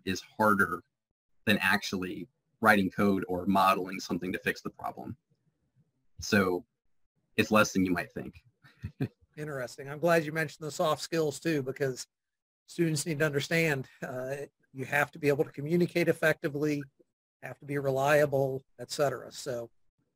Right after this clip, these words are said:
Speaker 2: uh, really
Speaker 1: Absolutely.
Speaker 2: good, really good. So you've recently made a move, uh,
Speaker 1: Mm-hmm.
Speaker 2: to Tennessee. What's the biggest difference you found between living in Tennessee and living in Northwest Ohio or, or Central Ohio, uh, in Columbus?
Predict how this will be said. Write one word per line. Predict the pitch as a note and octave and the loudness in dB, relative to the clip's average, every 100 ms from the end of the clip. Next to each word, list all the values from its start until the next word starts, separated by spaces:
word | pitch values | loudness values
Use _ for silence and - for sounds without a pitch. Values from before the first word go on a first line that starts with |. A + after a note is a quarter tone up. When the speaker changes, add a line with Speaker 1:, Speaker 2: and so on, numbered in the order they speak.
| - | -20
Speaker 2:
uh, | |
really | A#2 - - | -20 -20 -6
Speaker 1:
Absolutely. | - C#3 D#3 D#3 - | -2 2 4 4 2
Speaker 2:
good, | D3 C3+ - _ _ _ | 0 0 0 _ _ _
really | C3+ C#3+ | 0 0
good. | C3 C3 A#2+ _ _ _ _ _ _ | 0 -2 -4 _ _ _ _ _ _
So | - G#3 G3 F#3+ F#3+ - _ _ _ - | 4 8 10 10 8 2 _ _ _ -2
you've | F#3 A3 F#3+ | 0 2 4
recently | G3 A3 G#3 F#3 E3 | 4 4 2 0 2
made | F3+ F3 | 4 4
a | D3+ | 2
move, | E3+ F3+ D#3 E3+ - _ - | 4 4 4 0 -6 _ -16
uh, | C3+ C3 C3 - | -10 -8 -8 -8
Speaker 1:
Mm-hmm. | - F3+ | -8 -2
Speaker 2:
to | G3+ G#3 | -2 -2
Tennessee. | - F#3 E3 - - G3 D#3+ | -4 0 0 2 2 4 4
What's | D3+ G#3 | 4 2
the | A#3 | 4
biggest | B3+ A3+ - | 4 4 4
difference | F3 A3 F#3+ E3 - | 4 4 2 -4 -2
you | E3+ - | -4 0
found | E3 F3 E3 D#3+ D#3 | 2 2 2 -2 -2
between | D3+ - E3 E3 D#3+ | -2 -2 -2 0 0
living | D3 D#3+ F3+ | 2 4 4
in | E3 C#3 | 2 -2
Tennessee | F#3 D#3 - E3+ F#3 | -6 -6 -2 0 2
and | C#3 | 2
living | C#3 D#3 D3 | 0 0 0
in | D3 C#3 C#3 - _ _ | -2 -2 -6 -8 _ _
Northwest | D3+ E3+ D#3+ D#3+ - | 0 2 4 2 4
Ohio | D3 D3+ D#3 C#3 E3 | 2 2 2 4 4
or, | D3 D#3 E3 | 4 4 4
or | E3+ D#3+ | 4 2
Central | - F3+ - D3 | 2 -2 -4 -6
Ohio, | C3 B2+ C#3 C#3+ D3+ C#3+ | -4 -2 2 4 2 0
uh, | C3 C3 C#3 | -4 -8 -10
in | C3+ | -10
Columbus? | D3+ D3 C#3 - | -4 -4 -6 -20